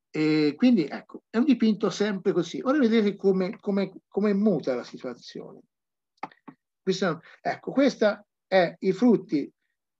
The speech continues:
di Quercetino, olio sul cartone, ventuno virgola cinque per trentuno virgola cinque, collezione privata,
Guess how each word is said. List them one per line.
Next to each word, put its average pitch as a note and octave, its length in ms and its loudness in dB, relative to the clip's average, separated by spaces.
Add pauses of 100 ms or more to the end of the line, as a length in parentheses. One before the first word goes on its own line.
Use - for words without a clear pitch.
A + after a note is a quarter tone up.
(120)
di F3+ 340 0
Quercetino, G#3 920 2
olio F#3 260 4
sul F3+ 240 -6
cartone, G3 640 0
ventuno G3+ 800 0
virgola F3+ 300 4
cinque B3+ 340 0
per E3 120 0
trentuno F3+ 320 0
virgola E3 260 0
cinque, A#2 340 -8
collezione F#3+ 380 0
privata, F3+ 400 2